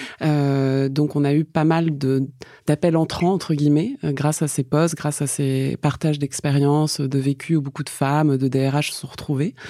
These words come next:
Euh, et puis aussi, on a osé, euh, on a osé à postuler à tous les prix <laughs> qui étaient sur la place.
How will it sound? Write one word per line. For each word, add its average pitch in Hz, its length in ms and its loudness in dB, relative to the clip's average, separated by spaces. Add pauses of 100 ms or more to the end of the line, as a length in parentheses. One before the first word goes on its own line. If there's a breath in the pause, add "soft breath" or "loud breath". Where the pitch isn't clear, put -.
(500 loud breath)
Euh, 131 800 2
et 156 100 2
puis - 280 0
aussi, 175 320 2
on 160 140 4
a 139 120 2
osé, 151 480 2
euh, 143 200 2 (320 loud breath)
on 151 80 2
a 147 100 2
osé 156 200 2
à - 60 0
postuler 170 540 0
à 156 100 2
tous - 160 -4
les 208 140 2
prix 220 420 0
<laughs> 262 100 0
qui 240 80 2
étaient 247 240 0
sur - 180 2
la 180 160 0
place. 202 400 0